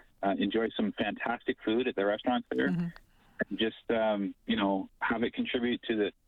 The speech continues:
Speaker 1: to the mosaic of communities that make up Edmonton.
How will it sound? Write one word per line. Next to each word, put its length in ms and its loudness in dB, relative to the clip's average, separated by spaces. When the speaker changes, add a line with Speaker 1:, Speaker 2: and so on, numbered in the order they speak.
Speaker 1:
to 100 2
the 60 -2
mosaic 380 2
of 100 -4
communities 440 2
that 100 -8
make 160 0
up 140 -2
Edmonton. 380 -2